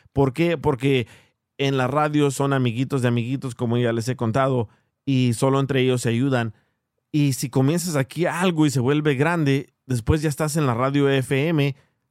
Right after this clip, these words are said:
hacerte más y más grande. Pero yo no soy de esas personas que digo, "Uh, no le voy a decir a nadie para que nadie lo haga y nadie agarre dinero". ¿Por qué? Porque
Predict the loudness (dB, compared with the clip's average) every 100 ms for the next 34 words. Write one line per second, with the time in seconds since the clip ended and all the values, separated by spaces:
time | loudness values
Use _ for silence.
0 | _ -2 2 2 2 2 0 2 2 2
1 | 0 0 -2 -2 0 2 2 0 -2 -12
2 | _ _ _ _ -16 0 2 2 0 0
3 | 0 2 2 0 -2 -2 -4 -2 -2 0
4 | -2 -2 -2 -2 2 2 2 2 2 2
5 | 0 0 -2 -2 0 -2 0 -2 0 -2
6 | -2 -2 -2 0 0 0 2 0 0 0
7 | 0 0 0 0 0 0 0 -2 -2 0
8 | 0 0 0 -2 -4 -2 -4 -6 -16 _
9 | -2 -2 0 0